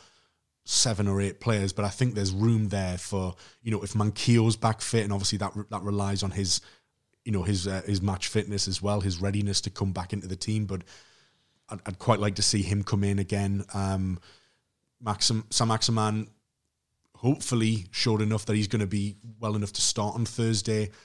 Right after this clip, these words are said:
Um, I, you know, I, it's been great sort of that, that we've had, um,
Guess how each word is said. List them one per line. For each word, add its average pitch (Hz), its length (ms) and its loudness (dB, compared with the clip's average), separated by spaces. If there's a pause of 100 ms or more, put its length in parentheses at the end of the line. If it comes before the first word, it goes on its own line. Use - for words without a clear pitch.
(220)
Um, 98 420 -2 (400)
I, - 60 -8 (760)
you 147 100 0
know, 123 80 4
I, 113 120 4 (440)
it's 135 160 -2
been 135 220 6
great 131 260 4
sort 120 180 2
of 110 240 -2
that, 107 300 -2 (200)
that 113 100 -4
we've 104 180 -2
had, 104 380 -2 (100)
um, 92 460 -6